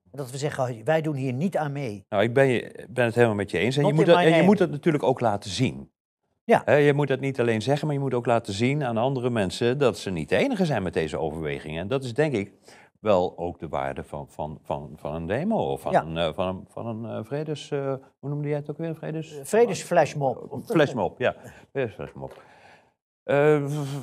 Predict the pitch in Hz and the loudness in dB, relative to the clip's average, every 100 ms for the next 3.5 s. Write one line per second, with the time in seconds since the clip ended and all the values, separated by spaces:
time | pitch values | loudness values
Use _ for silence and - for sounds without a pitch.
0 | 107 - 180 175 180 185 - 220 226 180 | -12 -4 0 2 2 2 2 2 2 0
1 | 180 175 165 123 - - 269 208 90 - | -2 2 2 2 -2 -4 -2 0 -2 -6
2 | _ _ _ _ _ _ _ _ 214 226 | _ _ _ _ _ _ _ _ 6 8
3 | 160 151 214 - | 8 6 2 0